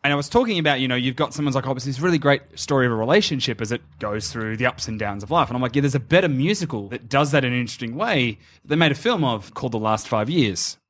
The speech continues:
So it's got Anna Kendrick and Jeremy Jordan in it in the film version. The musical version is, is better than the, the film version. But basically you have,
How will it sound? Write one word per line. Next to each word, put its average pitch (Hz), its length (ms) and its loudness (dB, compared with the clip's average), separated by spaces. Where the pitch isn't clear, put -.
So 117 380 0
it's 113 200 -4
got 120 160 -6
Anna 156 160 2
Kendrick 135 420 0
and 113 80 -8
Jeremy 117 300 -2
Jordan 123 320 4
in 104 100 -2
it 101 40 -6
in 104 60 -8
the 98 60 -8
film 208 220 2
version. 117 400 2
The 135 80 -4
musical 147 300 0
version 117 300 0
is, 104 200 -4
is 113 160 -6
better 160 340 -2
than 123 160 -4
the, 107 180 -6
the 107 120 -14
film 110 260 -12
version. 95 360 -16
But 113 100 -14
basically 170 380 4
you 131 100 4
have, 123 340 0